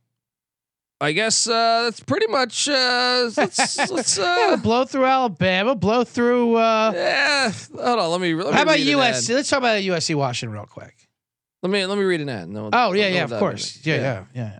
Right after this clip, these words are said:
Speaker 2: Then we'll get to some
Speaker 1: All right.
Speaker 2: action.
Speaker 1: See which dead person I reference in this ad.
Speaker 2: <laughs>
Speaker 1: All right. Uh, folks, I wanna tell you that the college football experience is brought to you by Game Time.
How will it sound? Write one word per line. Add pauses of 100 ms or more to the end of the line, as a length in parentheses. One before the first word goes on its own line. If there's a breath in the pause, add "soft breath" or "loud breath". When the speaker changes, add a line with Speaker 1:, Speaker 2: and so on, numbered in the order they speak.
(100)
Speaker 2:
Then
we'll
get
to
some
Speaker 1:
All
right.
Speaker 2:
action. (140)
Speaker 1:
See
which
dead
person
I
reference
in
this
ad.
Speaker 2:
<laughs>
Speaker 1:
All
right. (160)
Uh,
folks,
I
wanna
tell
you
that
the
college
football
experience
is
brought
to
you
by
Game
Time.